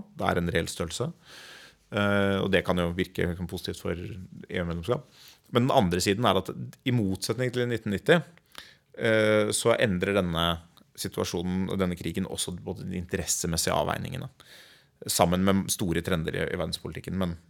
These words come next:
men den tydeliggjør behovet for en sånn tilknytning til, til en politisk størrelse, da. Og det, det er et spørsmål om det kan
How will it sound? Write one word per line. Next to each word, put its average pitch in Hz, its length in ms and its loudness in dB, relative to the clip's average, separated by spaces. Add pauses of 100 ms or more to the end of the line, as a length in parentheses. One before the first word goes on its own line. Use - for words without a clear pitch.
(100)
men 90 160 -2
den 92 160 -2
tydeliggjør 85 640 -2
behovet 98 640 0
for 92 200 4
en 87 100 0
sånn 85 240 -6 (760)
tilknytning 85 720 -4
til, 87 220 -4 (140)
til 85 180 -4
en 80 100 -6
politisk - 800 -10 (580)
størrelse, 92 480 -4
da. 110 80 -12 (720)
Og 117 80 -4
det, 135 80 10 (300)
det 143 80 10
er 131 80 10
et - 100 0
spørsmål 98 240 -4
om 98 80 -2
det 95 80 2
kan 90 200 -2